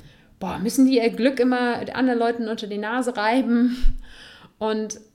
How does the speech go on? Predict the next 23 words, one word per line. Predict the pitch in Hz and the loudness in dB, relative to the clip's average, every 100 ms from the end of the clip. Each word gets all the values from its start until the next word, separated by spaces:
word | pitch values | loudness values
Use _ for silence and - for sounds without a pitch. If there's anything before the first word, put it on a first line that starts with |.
| _ 190 | _ -2
da | 208 214 | 0 2
eben | 226 226 | 0 0
reinzufühlen | 208 233 247 240 233 214 202 | -2 -2 -2 -6 -4 -2 -2
und | 202 202 | -6 -8
zu | 202 | -10
sagen, | 202 | -10
was | 202 | -8
das | 220 214 | -8 -8
mit | 220 | -6
dir | 226 | -6
macht, | 214 277 - - | -4 -6 -6 -8
dass, | 214 - - | -8 -8 -10
dass | 214 | -10
du | - | -8
diese | 202 202 202 | -8 -6 -8
Bilder | 190 233 320 247 185 | -6 -4 -2 -2 -4
siehst, | 180 180 175 - | -6 -10 -12 -10
was | 214 220 | -10 -10
das | 226 | -10
in | 214 | -8
dir | 202 190 | -8 -10
triggert. | - 247 214 165 160 - | -8 -6 -4 -6 -10 -14
Und | 185 185 | -10 -8